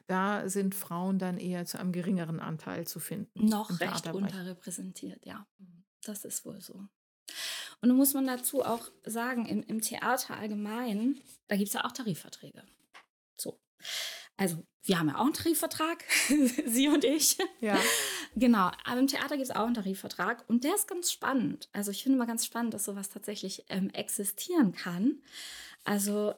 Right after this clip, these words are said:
Speaker 2: das gilt also für alle überwiegend künstlerisch Beschäftigten an Theater, eben auch Maskenbildner und, äh, Kostümbildner und so sind ja auch überwiegend künstlerisch beschäftigt. Der läuft erstmal ein Jahr.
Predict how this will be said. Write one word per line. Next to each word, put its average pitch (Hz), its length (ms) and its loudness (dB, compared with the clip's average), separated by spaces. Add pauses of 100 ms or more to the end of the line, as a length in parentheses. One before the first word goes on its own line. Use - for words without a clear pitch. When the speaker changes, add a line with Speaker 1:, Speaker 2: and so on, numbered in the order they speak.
(140)
Speaker 2:
das 208 240 2
gilt 214 220 4
also 208 160 -2
für - 140 -6
alle 220 180 2
überwiegend 240 600 2
künstlerisch 262 420 0
Beschäftigten - 640 -2
an 208 120 0
Theater, 214 420 -4
eben 196 140 -4
auch 196 140 -6
Maskenbildner 196 720 -6
und, 208 320 -6
äh, 185 200 -6 (460)
Kostümbildner 196 640 0
und 190 100 -2
so 190 80 -6
sind 196 220 -2
ja - 160 -4
auch 202 140 -2
überwiegend 196 500 0
künstlerisch 214 500 -4
beschäftigt. 226 640 -4 (180)
Der 208 120 2
läuft 202 400 0 (400)
erstmal 247 540 2 (140)
ein 185 260 0
Jahr. 156 480 -4